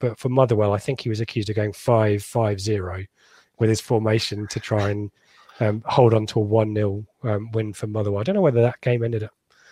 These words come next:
one nil, but Stevie wasn't happy with that. Um, so I,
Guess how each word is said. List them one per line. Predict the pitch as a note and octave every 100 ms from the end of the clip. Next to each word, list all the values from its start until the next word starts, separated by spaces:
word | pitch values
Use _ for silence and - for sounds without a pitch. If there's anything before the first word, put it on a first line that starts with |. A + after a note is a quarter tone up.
| _
one | - B2 A#2+
nil, | G#2+
but | G2+ G#2+ _ _ _ _ _ _ - -
Stevie | - F#3 F3+ D#3+ C#3 - - - _
wasn't | A2+ G2+
happy | G#2 - G2
with | F#2+
that. | F2+ - _ -
Um, | F#2+ G2 F#2+ - _
so | - D3 C#3+ C3+ - - - _ _
I, | -